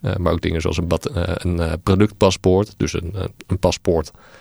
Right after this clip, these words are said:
een digitaal paspoort, wat precies de gegevens inhoudt van waar is dit product nu van gemaakt.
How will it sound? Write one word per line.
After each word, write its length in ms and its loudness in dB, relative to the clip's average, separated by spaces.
een 80 -4
digitaal 420 0
paspoort, 520 -2
wat 180 -4
precies 280 -6
de 80 -6
gegevens 440 0
inhoudt 360 -2
van 140 -2
waar 180 2
is 80 0
dit 140 -10
product 260 0
nu 120 0
van 180 0
gemaakt. 420 -2